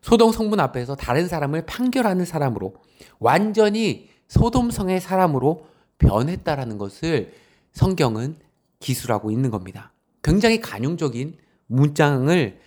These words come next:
그 앞에 기술함으로써 롯의 신앙 상태가 완전히 흡수됐음을 말하게 주고 있는 겁니다.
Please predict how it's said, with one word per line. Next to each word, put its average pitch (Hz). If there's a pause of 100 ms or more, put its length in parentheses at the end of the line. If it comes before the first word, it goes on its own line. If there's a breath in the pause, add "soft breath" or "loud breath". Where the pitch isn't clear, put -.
(120 soft breath)
그 151
앞에 151
기술함으로써 135
롯의 160 (160 soft breath)
신앙 214
상태가 143
완전히 196 (220 loud breath)
흡수됐음을 131 (260)
말하게 110
주고 131
있는 120
겁니다. 95